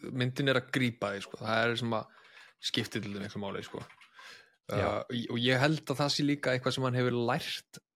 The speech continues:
Speaker 1: á þessum árum er að fullkomna aðeins meira þessa, þessa, þetta, þetta skemmtilega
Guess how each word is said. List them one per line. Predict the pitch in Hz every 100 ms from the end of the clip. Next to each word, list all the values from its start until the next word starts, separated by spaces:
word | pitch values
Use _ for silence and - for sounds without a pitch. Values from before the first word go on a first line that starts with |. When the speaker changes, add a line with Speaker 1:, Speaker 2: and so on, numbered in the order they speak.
| _ _ _
Speaker 1:
á | - 127 135
þessum | 135 127 131 117
árum | 123 139 127 107 101 - _ _ _ - - - _
er | 123 131 143 -
að | 123 135 _ - - -
fullkomna | - 170 170 - - 165 139 135 127 127
aðeins | 143 135 127 -
meira | 135 135 131 120 113
þessa, | 120 120 117 -
þessa, | - 120
þetta, | 123 123
þetta | - 127 127
skemmtilega | - 185 190 - - 175 151 147